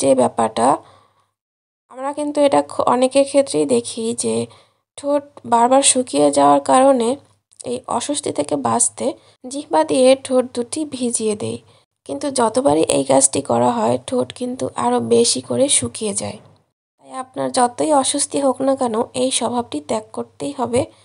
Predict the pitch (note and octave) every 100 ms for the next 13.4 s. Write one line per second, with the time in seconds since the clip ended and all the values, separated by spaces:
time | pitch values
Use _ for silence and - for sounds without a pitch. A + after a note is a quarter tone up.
0 | _ _ _ _ _ _ C4+ C4+ D4 D4
1 | D4 D4 D4+ D4 C#4+ - F3 C3 B2 -
2 | A#2 A#3 A#3+ A3 A3+ C4+ E4+ - _ _
3 | _ _ - C#4 C#4 D#4+ D#4+ D#4 C#4 -
4 | C4+ C4 B3+ B3+ C4+ C4 A#3+ G#3 G#3+ B3+
5 | B3 A#3 G#3 A3+ - A3+ A3 - D4 -
6 | - - B3 B3+ A#3 C#4 F4+ _ _ _
7 | _ _ _ _ _ _ A#3 A3 G#3 A#2
8 | - - _ _ _ _ _ _ _ _
9 | C4 B3+ - D4+ D4 C#4+ D4 C#4+ B3 A#3+
10 | A#3+ - C#4 C4+ A3+ D4 - B3 A#3 A#3
11 | - B3+ B3+ - D4 C#4 C4 C4+ C4 A#3+
12 | A#3 A#3+ - D4 B3 A3 B3+ - - _
13 | _ - D4 D4